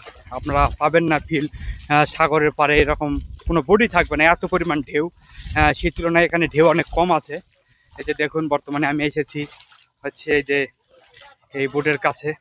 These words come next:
এখানে অনেক নিন দেখতেছি, গভীর, অনেক গভীর। এই যে দেখুন, বর্তমানে আমি এখন বোটের, বোটের এখানে আছি, খুব ভালো লাগতেছে। এই যে, আহ,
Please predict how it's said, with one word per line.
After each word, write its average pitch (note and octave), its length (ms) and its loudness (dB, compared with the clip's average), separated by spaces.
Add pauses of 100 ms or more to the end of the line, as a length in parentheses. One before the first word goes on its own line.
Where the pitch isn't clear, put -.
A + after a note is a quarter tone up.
(760)
এখানে D#3 220 0
অনেক D#3 260 2
নিন F#3+ 240 2
দেখতেছি, D#3+ 460 -6 (580)
গভীর, D3+ 300 2
অনেক E3 240 -2
গভীর। C#3 300 -4 (560)
এই C#3 80 -14
যে C#3+ 80 -12
দেখুন, C#3 300 -14
বর্তমানে C#3+ 380 -10
আমি C#3+ 80 -8
এখন C3+ 180 -12
বোটের, C#3+ 240 -4 (160)
বোটের C#3+ 240 -6
এখানে C3+ 260 -12
আছি, C3 260 -16 (600)
খুব C#3+ 140 -20
ভালো D3 180 -6
লাগতেছে। D#3+ 460 -6 (380)
এই C3 100 -10
যে, C3+ 120 -12 (600)
আহ, C#3 200 -6